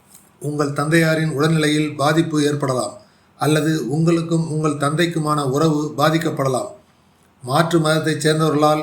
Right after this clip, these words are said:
உங்களுக்கு நன்மைகள் கிடைக்கும். மாத துவக்கத்தில் செ-, செவ்வாய் பத்தாம் வீடான மேஷத்தில் இருக்கும்போது உங்களுடைய முயற்சிகளில்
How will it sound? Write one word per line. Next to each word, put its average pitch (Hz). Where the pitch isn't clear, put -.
உங்களுக்கு 147
நன்மைகள் 151
கிடைக்கும். 139
மாத 160
துவக்கத்தில் 160
செ-, 147
செவ்வாய் 165
பத்தாம் 165
வீடான 156
மேஷத்தில் 160
இருக்கும்போது 151
உங்களுடைய 151
முயற்சிகளில் 156